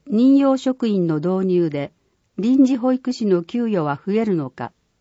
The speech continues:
答え。四月から臨時も期末手当の支給が可能となり、給与が増加すると見込んでいます。質問。保育士の負担軽減のため、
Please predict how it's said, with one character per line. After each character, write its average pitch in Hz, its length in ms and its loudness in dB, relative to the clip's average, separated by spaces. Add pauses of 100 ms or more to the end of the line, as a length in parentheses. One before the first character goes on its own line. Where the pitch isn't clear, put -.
(1040)
答 208 340 -6
え。 147 160 -6 (720)
四 - 200 -8
月 262 280 0
か 180 120 -4
ら 151 220 -2 (220)
臨 233 320 2
時 233 100 -4
も 196 280 0 (100)
期 220 100 -4
末 262 300 -2
手 254 200 0
当 185 140 0
の 160 140 0
支 - 120 -18
給 233 240 -4
が 208 140 -2
可 180 180 -4
能 214 220 -2
と 185 140 -4
な 170 120 0
り、 139 200 -8 (640)
給 269 160 -2
与 233 240 2
が 156 120 -2
増 220 220 0
加 254 140 -6
す - 120 -10
る 226 140 -4
と 165 160 -4
見 156 160 -2
込 196 160 -6
ん 185 80 -2
で 160 80 -4
い 147 140 -2
ま 127 140 -6
す。 - 220 -20 (1800)
質 - 380 -8
問。 202 320 0 (800)
保 247 180 0
育 269 240 -2
士 240 160 -4
の 165 260 0
負 - 140 -20
担 247 300 -2
軽 240 260 0
減 226 240 0
の 196 80 0
た 175 160 -4
め、 165 240 -2